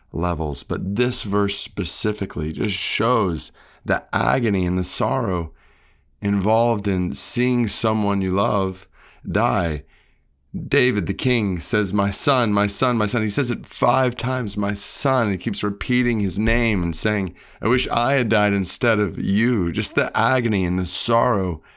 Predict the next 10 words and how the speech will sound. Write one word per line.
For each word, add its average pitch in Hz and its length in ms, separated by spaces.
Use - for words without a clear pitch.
when 98 200
you 101 120
see 107 640
someone 107 560
you 98 120
love 92 560
die. 98 540
I 101 80
remember 107 500
specifically 98 1200